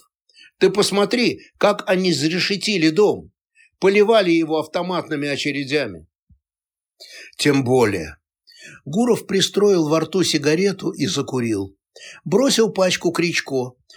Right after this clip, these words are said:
и тот поймал ее на лету. Достал сигарету и себе. «Оставь свой гуманизм и взгляни на ситуацию трезво.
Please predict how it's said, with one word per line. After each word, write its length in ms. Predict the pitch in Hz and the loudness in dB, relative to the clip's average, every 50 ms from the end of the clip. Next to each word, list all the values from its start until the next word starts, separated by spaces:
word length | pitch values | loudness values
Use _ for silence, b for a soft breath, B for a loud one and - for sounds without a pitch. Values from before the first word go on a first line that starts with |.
| B B B | B B B
и 120 | 160 160 | -2 0
тот 260 | 156 226 226 220 - | 4 2 2 2 2
поймал 420 | - 165 156 151 143 147 143 131 120 | 2 2 2 2 0 -2 -2 -2 -2
ее 300 | 127 135 127 113 131 123 | -2 -4 -2 -2 -2 -2
на 120 | 120 123 | -2 -2
лету. 520 | 120 117 127 113 - - 104 98 92 - _ _ _ _ _ _ B B B B B B | -2 -2 -4 -6 -6 -6 -8 -8 -8 -12 _ _ _ _ _ _ B B B B B B
Достал 460 | B 175 226 247 240 - - 262 254 233 | B 0 0 0 0 2 2 2 2 2
сигарету 580 | - - 190 160 165 156 151 147 135 - 139 | 2 0 0 2 2 2 2 0 0 -2 -2
и 80 | 131 120 | -2 -2
себе. 460 | - - 123 107 101 107 90 80 - _ _ _ _ _ _ _ _ _ B B B B B B B | -2 -2 -4 -4 -6 -8 -8 -8 -12 _ _ _ _ _ _ _ _ _ B B B B B B B
«Оставь 520 | - 139 127 - - - - 247 233 - | 0 0 2 0 -2 0 0 -2 0 0
свой 320 | - - - 139 156 156 143 | -2 -2 -2 0 0 0 0
гуманизм 880 | 120 147 160 165 170 170 185 208 240 220 139 113 - 92 80 76 - B B B B | 2 2 2 2 2 0 0 0 0 -2 -2 -4 -6 -10 -12 -16 -18 B B B B
и 120 | B 151 156 | B 2 2
взгляни 540 | 139 - 113 120 156 156 160 180 180 185 175 | 2 2 0 0 0 0 2 0 2 2 2
на 140 | 165 160 | 2 2
ситуацию 720 | 139 - 151 143 - 147 139 135 127 117 - - 131 123 107 | 2 0 -2 -2 0 0 0 0 0 -2 -2 -2 -2 -2 -2
трезво. 540 | - 131 120 110 101 - - - 90 - | -2 -2 -2 -2 -4 -6 -10 -12 -16 -18